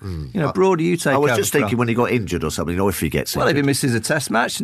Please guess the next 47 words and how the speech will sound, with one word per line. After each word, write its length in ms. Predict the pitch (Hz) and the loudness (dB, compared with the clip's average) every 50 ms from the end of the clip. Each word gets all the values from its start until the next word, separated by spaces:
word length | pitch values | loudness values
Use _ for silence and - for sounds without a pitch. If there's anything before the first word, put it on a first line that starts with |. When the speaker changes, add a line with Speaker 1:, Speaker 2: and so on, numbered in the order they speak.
| - - | -4 -2
Speaker 2:
then 140 | 143 139 143 | -2 0 2
you 60 | 139 | 2
have 180 | 131 123 113 - | 0 0 0 0
to 60 | 123 | 0
make 220 | 117 113 101 - | 0 0 0 0
a 60 | - 95 | -2 -4
decision 400 | 95 95 - 104 92 85 95 90 | -4 -2 -2 -2 -2 0 0 0
on 60 | 80 | 0
Speaker 1:
All 60 | 73 | 0
right. 80 | - 107 | 0 0
Speaker 2:
who's 100 | 101 95 | 0 0
gonna 140 | - 101 95 | 0 -2 -2
be 100 | 90 - | -2 -2
the 60 | 87 | -4
Speaker 1:
Okay. 60 | 92 - | -4 -4
Speaker 2:
captain, 300 | - 98 92 - - 98 | -2 -2 -2 -2 -2 -2
but 100 | 98 110 | 0 0
I 80 | 120 - | 0 0
don't 180 | 151 151 120 | 0 -2 -2
think 300 | 110 - 107 87 - - | -2 -4 -6 -6 -6 -8
it's 180 | - - - - | -10 -8 -8 -8
a, 100 | 95 87 | -8 -8
Speaker 1:
All 160 | 85 214 254 | -6 -6 -6
Speaker 2:
a 120 | - 110 | -4 -2
Speaker 1:
right, 520 | 262 269 247 190 - - - - 208 240 233 190 | -2 0 -2 -2 -2 -4 0 2 2 4 4 4
Speaker 2:
I 100 | 170 - | 4 4
Speaker 1:
keep 120 | 233 220 | 4 2
Speaker 2:
just 100 | 196 - | 2 4
Speaker 1:
your 60 | 285 214 | 4 6
Speaker 2:
feel, 60 | 196 | 6
I'm 40 | 185 180 | 4 4
Speaker 1:
hands 100 | 151 110 | 2 2
Speaker 2:
telling 240 | 233 214 190 160 135 | 2 2 2 2 2
you, 100 | 123 110 | 2 4
Speaker 1:
on. 220 | 110 147 180 - | 4 4 4 4
Speaker 2:
it 120 | 180 - 202 | 4 4 4
winds 300 | 240 240 220 214 156 135 | 4 4 4 4 4 2
me 100 | 139 127 | 2 2
up, 80 | 123 | 4
vice 260 | 110 113 110 104 101 - | 4 4 4 4 2 0
captaincy. 540 | - 104 90 - - - 87 82 - 107 110 | -2 -4 -4 -4 -6 -8 -8 -4 -2 -2 -2
It's 120 | 113 104 147 | -2 -2 -2
like, 180 | - - - | -2 -2 -2
it's 160 | - 90 - - | -2 -2 -2 0
a 40 | 190 | 0
nothing 380 | 190 185 170 - 131 104 92 | 0 0 0 0 0 0 0
job. 220 | 85 92 82 78 | 0 0 -2 -2